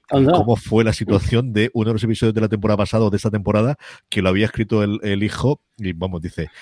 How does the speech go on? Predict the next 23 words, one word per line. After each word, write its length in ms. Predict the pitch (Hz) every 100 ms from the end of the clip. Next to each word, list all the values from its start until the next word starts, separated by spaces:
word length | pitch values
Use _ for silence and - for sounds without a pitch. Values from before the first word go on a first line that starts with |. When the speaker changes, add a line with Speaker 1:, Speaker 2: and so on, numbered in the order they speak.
| - -
Speaker 2:
"Y 100 | 104
mi 60 |
hijo 140 | 110 139
se 100 | 101
divirtió 320 | 92 85 113
un 60 |
poco, 220 | 101 92 85
¿para 100 | 87
qué 40 |
voy 80 | 104
a 40 |
decir 120 | 98
otra 160 | 101 95
cosa 200 | 98 110
dándome 280 | 101 101 98
señales 300 | - 98 98
de, 80 | 90
'Papá, 260 | 90 101
no 80 | 95
lo 60 | 90
estás 180 | 101 87
haciendo 240 | 80 73
bien'"? 160 | 67